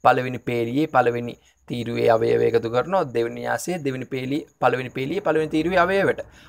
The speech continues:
අනුරූප අවයව මේ පළවෙනි එක එකතු කරන්න මේකට. මේ පළවෙනි එක මේකට එකතු කරලා හරියන්නේ නැහැ. අනුරූප අවයව තමයි එකතු කරන්නේ. මෙතන උදාහරණයක් විදිහට මේ එක, මෙන්න මේ දැන් කර්ස් එක තියෙන තැන එකතු කරන්න වෙන්නේ A ධන B ගෙන මෙන්න මෙතන තියෙන අවයවයට.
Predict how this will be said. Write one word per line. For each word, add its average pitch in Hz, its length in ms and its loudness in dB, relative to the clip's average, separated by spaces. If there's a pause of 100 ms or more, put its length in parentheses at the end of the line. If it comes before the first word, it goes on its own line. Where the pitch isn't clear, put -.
(100)
අනුරූප 202 460 2
අවයව 117 360 4 (500)
මේ 135 220 0
පළවෙනි 151 560 4
එක 165 140 -2
එකතු - 500 -4
කරන්න 185 220 0
මේකට. 139 340 -2 (120)
මේ 135 220 -2
පළවෙනි 156 460 4
එක 185 240 2
මේකට 139 300 -2
එකතු 185 240 0
කරලා 190 180 4
හරියන්නේ 175 380 4
නැහැ. - 180 0 (100)
අනුරූප 202 460 2
අවයව 208 240 6
තමයි 208 240 0
එකතු 208 140 -4
කරන්නේ. 127 400 -2 (640)
මෙතන 120 360 -4
උදාහරණයක් 127 420 2
විදිහට 135 220 -4
මේ 120 160 -2
එක, 113 300 -2
මෙන්න 120 160 -2
මේ 120 100 0
දැන් 117 180 6
කර්ස් 117 260 2
එක 131 120 2
තියෙන 110 260 -6
තැන 104 140 -6
එකතු 120 240 -4
කරන්න 123 240 -2
වෙන්නේ 135 240 -4
A 117 80 -4
ධන 117 160 -2
B 113 160 -4
ගෙන 131 240 -2 (260)
මෙන්න 170 180 -4
මෙතන 196 280 -4
තියෙන 208 160 -2
අවයවයට. 131 560 0